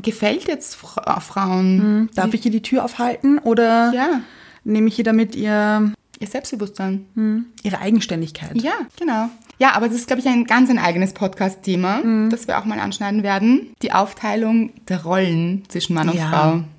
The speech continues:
Speaker 1: Glaub ich, ein wichtiges Thema,
Speaker 2: Mhm.
Speaker 1: dass man, wo es ziemlich viel zu sagen gibt drüber.
Speaker 2: Finde ich auch. Aber was finden jetzt Männer an Frauen sexy oder anziehend?
Speaker 1: Ich habe ja gelesen, es sind rote Lippen.
Speaker 2: Wirklich?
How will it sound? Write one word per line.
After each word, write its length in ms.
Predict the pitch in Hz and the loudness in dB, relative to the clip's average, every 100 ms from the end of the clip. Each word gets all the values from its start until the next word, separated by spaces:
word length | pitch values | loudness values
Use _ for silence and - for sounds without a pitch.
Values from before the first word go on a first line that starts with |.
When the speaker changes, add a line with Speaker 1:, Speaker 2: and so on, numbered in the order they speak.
| _ - | _ -4
Speaker 1:
Glaub 140 | 311 | -4
ich, 100 | - | 0
ein 100 | 214 | 0
wichtiges 340 | 190 185 170 - | 0 -2 -4 -2
Thema, 320 | 165 160 165 | 0 2 2
Speaker 2:
Mhm. 380 | 170 214 233 254 - _ _ - _ | 2 4 4 0 -12 _ _ -20 _
Speaker 1:
dass 180 | 185 - | -12 -6
man, 320 | 170 170 190 - _ _ - - | -6 -4 -8 -10 _ _ -20 -6
wo 80 | 240 | -4
es 100 | 240 | -2
ziemlich 220 | 339 415 | -4 -4
viel 100 | 339 | -8
zu 100 | - | -8
sagen 240 | - 190 220 | -2 2 2
gibt 240 | 175 - | 0 -4
drüber. 320 | 175 175 185 190 - - - - _ - - - | -2 0 -2 -6 -20 -20 -20 -20 _ -20 -20 2
Speaker 2:
Finde 160 | 233 | 2
ich 120 | 233 | 2
auch. 240 | - 160 - _ _ - - 208 | -4 -6 -8 _ _ -10 -8 0
Aber 220 | 240 233 | 2 2
was 180 | 311 - | 0 2
finden 240 | 339 339 | 2 2
jetzt 240 | 294 285 214 | 0 0 -2
Männer 480 | 202 226 233 240 - _ 180 | 2 2 2 0 -8 _ -6
an 100 | 185 | -6
Frauen 320 | - 170 175 | -2 -2 -2
sexy 440 | 156 151 - 151 151 151 _ | -4 -8 -6 -6 -6 -16 _
oder 160 | 190 - | -10 -4
anziehend? 640 | 190 190 175 160 165 - _ | -4 -4 -8 -8 -10 -14 _
Speaker 1:
Ich 160 | 269 262 | -4 -2
habe 100 | 392 | 0
ja 120 | 359 | 0
gelesen, 380 | 285 247 220 254 | 2 2 4 2
es 80 | 240 | 2
sind 180 | 226 196 | 0 2
rote 200 | 190 190 | 0 0
Lippen. 420 | 170 175 226 - - _ - | 0 0 0 -2 -14 _ -4
Speaker 2:
Wirklich? 600 | 311 330 208 202 202 - | -4 -4 -6 -6 -8 -14